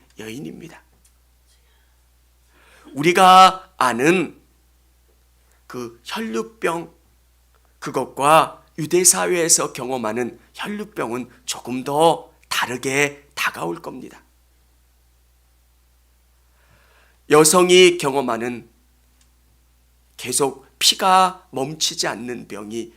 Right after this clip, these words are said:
혈류병입니다. 그 혈류병으로 말미암아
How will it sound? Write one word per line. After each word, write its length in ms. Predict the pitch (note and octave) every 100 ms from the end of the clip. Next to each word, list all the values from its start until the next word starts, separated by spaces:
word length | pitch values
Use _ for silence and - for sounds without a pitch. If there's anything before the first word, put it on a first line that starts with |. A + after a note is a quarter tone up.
| _
혈류병입니다. 920 | - G#3 G3+ G3+ E3 E3+ - - - _ _ _ _ _ _ _ _ _ -
그 160 | G3
혈류병으로 720 | G3 G3+ G3+ G#3 G3 F#3+ F#3
말미암아 920 | F3+ D#3+ D#3 D#3+ D3 C3+ D3+ C#3 -